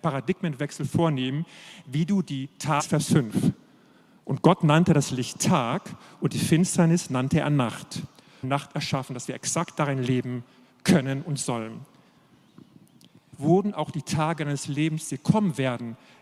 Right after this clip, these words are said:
geschaffen. Psalm hundert. Die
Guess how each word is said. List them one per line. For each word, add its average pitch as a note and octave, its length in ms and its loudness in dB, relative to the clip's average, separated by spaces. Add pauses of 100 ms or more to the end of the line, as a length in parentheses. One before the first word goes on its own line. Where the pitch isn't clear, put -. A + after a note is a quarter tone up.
(120)
geschaffen. B2 560 2 (2250)
Psalm E3+ 340 4
hundert. E3 220 4 (420)
Die C3 100 -8